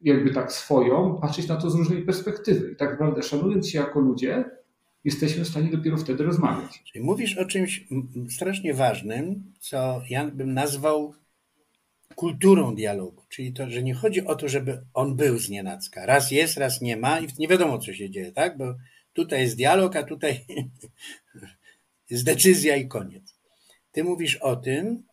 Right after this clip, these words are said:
Speaker 2: że w wyniku długotrwałego procesu twojej pracy nad sobą, a potem wprowadzania tego w życie, ludzie wiedzą, że to jest prawda o tobie,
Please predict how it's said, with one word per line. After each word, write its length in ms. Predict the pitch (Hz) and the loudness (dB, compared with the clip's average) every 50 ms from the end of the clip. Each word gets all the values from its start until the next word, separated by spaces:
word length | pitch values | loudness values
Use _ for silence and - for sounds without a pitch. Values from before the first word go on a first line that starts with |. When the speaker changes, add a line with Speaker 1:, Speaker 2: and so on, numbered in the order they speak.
| _ _ - | _ _ -12
Speaker 2:
że 280 | 120 117 135 131 127 | -8 -4 -4 -4 -4
w 180 | 120 117 - - | -6 -8 -8 -8
wyniku 460 | 139 135 139 160 185 190 - 196 175 | -6 -4 -2 -2 -2 0 2 2 2
długotrwałego 840 | 131 135 143 135 147 143 143 - - 143 139 156 175 180 196 185 | 2 0 -2 -2 -2 -2 -4 -4 -4 -2 0 0 0 2 0 0
procesu 840 | 190 190 180 151 - - 143 113 101 - - - 98 98 - 127 131 _ _ _ _ _ _ _ _ _ _ _ _ _ _ _ | 0 -4 -6 -6 -6 -6 -6 -6 -6 -8 -10 -10 -10 -10 -10 -12 -16 _ _ _ _ _ _ _ _ _ _ _ _ _ _ _
twojej 400 | - - - 147 151 160 151 147 | -6 0 2 4 4 4 2 0
pracy 360 | 131 - 131 123 123 - 120 110 | 0 -2 -2 -2 -2 -4 -8 -10
nad 240 | 107 107 107 - | -10 -10 -12 -12
sobą, 380 | - - 92 87 101 107 123 127 - | -14 -14 -12 -12 -10 -12 -12 -10 -10
a 60 | 123 | -12
potem 600 | 123 - 165 160 160 170 156 147 143 139 143 139 - _ _ _ _ _ | -8 -8 -8 -4 -2 -2 0 0 -2 -4 -6 -8 -14 _ _ _ _ _
wprowadzania 960 | - - - - - 127 147 135 147 143 135 123 147 165 175 180 170 143 120 | -12 -12 -10 -8 -4 -2 0 2 2 2 2 4 4 6 6 6 4 2 0
tego 320 | - 127 147 135 131 131 120 | 0 -2 -4 -4 -4 -4 -4
w 60 | 110 | -4
życie, 720 | 107 - 113 104 95 98 - 95 90 95 110 143 190 196 - _ _ _ _ _ _ _ _ _ _ _ _ | -4 -4 -6 -6 -8 -10 -12 -10 -10 -10 -10 -10 -12 -14 -18 _ _ _ _ _ _ _ _ _ _ _ _
ludzie 360 | - 120 147 170 160 156 165 143 | -6 -4 -2 -2 0 0 0 0
wiedzą, 880 | 131 123 120 147 190 226 214 - 127 123 113 127 156 190 233 - - _ | 0 0 4 8 8 8 8 6 2 0 0 2 0 0 -2 -4 -8 _
że 140 | - 127 127 | -8 -8 -8
to 120 | 127 131 147 | -6 -6 -6
jest 220 | 143 135 - - | -6 -6 -8 -6
prawda 460 | - 147 156 165 151 143 127 127 120 | -2 2 2 2 2 0 0 0 0
o 80 | 120 117 | 0 -2
tobie, 540 | - - 107 95 95 123 147 185 190 196 | -4 -6 -6 -6 -4 -4 -4 -4 -4 -6